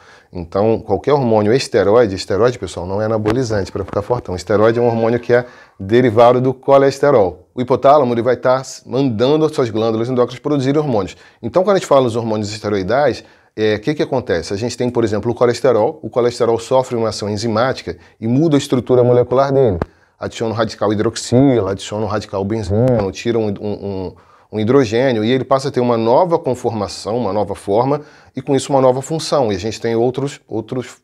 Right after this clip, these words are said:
o nome que a gente dá pra ele. Então, por exemplo, se a gente for falar puramente da testosterona, a testosterona, ela tem algumas enzimas que agem sobre ela. A gente tem uma enzima chamada, por exemplo, cip vinte e um ou aromatase,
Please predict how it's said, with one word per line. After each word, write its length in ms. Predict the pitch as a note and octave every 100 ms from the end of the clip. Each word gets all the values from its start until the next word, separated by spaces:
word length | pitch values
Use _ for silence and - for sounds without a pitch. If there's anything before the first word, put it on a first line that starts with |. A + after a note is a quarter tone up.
| _ -
o 120 | G2+
nome 320 | C3+ C#3+ A#2+
que 100 | -
a 60 | E2+
gente 180 | F#2 G#2+
dá 120 | F2
pra 160 | B2
ele. 260 | C3 F2+ D#2 _ _ _ _ _ _
Então, 320 | F#2 G#2 A2+
por 140 | A#2+
exemplo, 580 | C3 B2 A2+ F#2 F2 - -
se 140 | -
a 60 | G#2
gente 180 | G#2 -
for 100 | A2
falar 300 | A2+ A2 A2
puramente 480 | A#2+ A#2+ A#2 A2 A2
da 80 |
testosterona, 840 | A2 G#2+ - G2 G2+ F#2 B2+ A#2 F2 _ _ _ _ -
a 100 | F2+
testosterona, 760 | G2 - G#2 A2 A2 A2 G#2
ela 220 | G2 G#2
tem 120 | G#2 G#2+
algumas 340 | G#2 A#2 A2+
enzimas 380 | A#2+ A2 A2+ G2+
que 120 | A#2
agem 240 | G#2+ G#2+
sobre 260 | G#2 A2 A#2+
ela. 240 | G2+ F2+ - _ _ _
A 80 | G2
gente 280 | F2+ G#2+ -
tem 280 | A2 G#2+ G#2+
uma 140 | G#2+
enzima 280 | G2 G2+ G2+
chamada, 420 | - G2+ G2 G2
por 160 | - G2
exemplo, 320 | F2+ G2+ G2+
cip 360 | - D#3 D#3 A#2+
vinte 280 | A#2 A2+
e 40 | G#2+
um 220 | G#2+ C#3+ _ _ _ -
ou 300 | A2+ A#2+ -
aromatase, 920 | B2 C3+ A#2 G#2 - A#2 B2+ F#2+